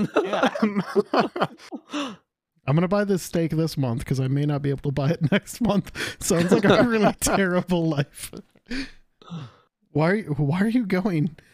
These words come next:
Speaker 2: one hundred and ten percent all the time? 'Cause the money's gonna run out at some point. I gotta make, I, uh, what are this, cut hay while the sun's shining or whatever.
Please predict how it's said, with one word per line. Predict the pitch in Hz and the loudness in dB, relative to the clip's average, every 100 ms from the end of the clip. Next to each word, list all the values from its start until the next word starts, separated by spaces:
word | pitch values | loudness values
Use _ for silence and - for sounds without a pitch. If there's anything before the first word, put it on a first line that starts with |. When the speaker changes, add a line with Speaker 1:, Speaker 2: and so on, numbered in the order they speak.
| _ _ _ _ _ | _ _ _ _ _
Speaker 2:
one | 147 147 180 | 0 2 2
hundred | 170 202 190 156 | 2 2 2 2
and | 147 | 0
ten | 175 170 | 0 0
percent | 170 156 165 147 | 0 -2 -4 -2
all | 147 151 | -2 -2
the | 147 | -2
time? | 147 156 110 113 | -2 -2 -4 -4
'Cause | 135 127 | -2 0
the | 131 | 2
money's | 143 147 147 | 2 2 2
gonna | 143 | 2
run | 135 135 | 4 2
out | 131 127 | 0 -2
at | - | -2
some | 127 127 | -4 -2
point. | 117 117 | -2 -2
I | 123 127 | -2 -2
gotta | 123 | -2
make, | 123 123 120 131 | -2 -2 -2 -4
I, | 143 135 - - _ _ _ _ _ _ _ _ | -2 -2 -4 -12 _ _ _ _ _ _ _ _
uh, | - 131 123 | -6 -2 -2
what | 131 131 | -2 0
are | |
this, | 135 - - 127 123 - | -2 -4 -10 -10 -10 -6
cut | 127 123 | -6 -2
hay | 123 127 | 0 0
while | 127 123 | 0 -2
the | 127 | -2
sun's | 120 123 | -4 -4
shining | 120 127 127 | -4 -2 -2
or | 127 | -4
whatever. | 127 135 | -6 -8